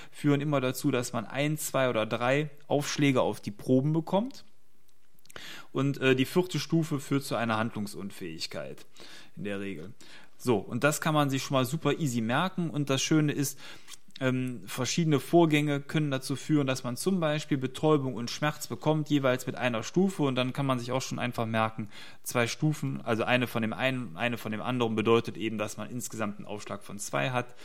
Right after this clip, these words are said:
Man kann nie mehr als, ähm, fünf Stufen, äh, an Aufschlägen bekommen, was das Ganze nach oben hin so ein bisschen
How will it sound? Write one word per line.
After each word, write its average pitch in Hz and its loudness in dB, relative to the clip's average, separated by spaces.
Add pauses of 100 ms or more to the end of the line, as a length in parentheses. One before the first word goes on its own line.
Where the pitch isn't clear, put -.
(220)
Man 117 -4
kann 113 0
nie 160 4
mehr 160 0
als, 123 -6
ähm, 123 -6 (280)
fünf 202 2
Stufen, 180 0 (580)
äh, 139 -6
an 135 -2
Aufschlägen 135 2
bekommen, 160 4 (920)
was 113 4
das 110 0
Ganze 123 0
nach 107 -2
oben 165 4
hin 143 2
so 135 4
ein 127 2
bisschen 131 0